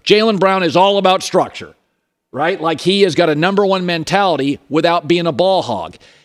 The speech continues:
He would also fit with Draymond Green, functional in terms of they kn-, they know how to play basketball.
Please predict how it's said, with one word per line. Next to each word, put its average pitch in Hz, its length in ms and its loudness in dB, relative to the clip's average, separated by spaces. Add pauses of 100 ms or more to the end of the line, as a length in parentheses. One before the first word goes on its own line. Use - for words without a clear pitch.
(120)
He 165 140 4
would 180 100 4
also 185 380 2
fit 190 200 -2
with 160 160 -2
Draymond 175 680 0
Green, 151 540 -2 (200)
functional 139 800 -2
in 139 180 -2
terms 165 320 -2
of 131 240 -2 (120)
they 156 120 0
kn-, 160 140 0
they 196 100 4
know 208 120 2
how 208 60 2
to 180 80 0
play 175 160 0
basketball. 117 640 -6